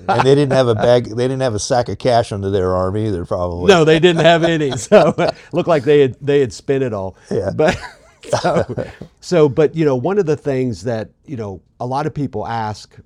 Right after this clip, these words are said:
Speaker 2: about that we get in social media is, "But I'm in remission."
Speaker 1: Right.
Speaker 2: And I tell them, "Well, look, there's actually research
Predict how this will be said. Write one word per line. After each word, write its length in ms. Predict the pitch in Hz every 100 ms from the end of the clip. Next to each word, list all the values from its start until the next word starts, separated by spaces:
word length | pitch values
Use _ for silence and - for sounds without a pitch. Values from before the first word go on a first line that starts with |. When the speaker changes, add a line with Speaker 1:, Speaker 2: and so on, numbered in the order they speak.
| _
Speaker 2:
about 440 | 92 101 95 92 - 123
that 180 | 120
we 140 | 107 123
get 160 | 127
in 100 | 113
social 400 | 104 131 107 -
media 560 | 98 110 120 104 92 90 - _ _ -
is, 180 | 131 98
"But 160 | 151
I'm 160 | 151 156
in 160 | 139 113
remission." 640 | 113 110 110 - 90 90 _ _ _ _
Speaker 1:
Right. 340 | - 101 90 80 _ _ _ -
Speaker 2:
And 400 | 139 135 127 127
I 100 | 127
tell 240 | 160 151
them, 180 | 127 113
"Well, 240 | 131 123
look, 380 | 98 151 117 -
there's 240 | 143 120
actually 380 | 147 156 - 143
research 760 | 113 123 139 - 104 92 - -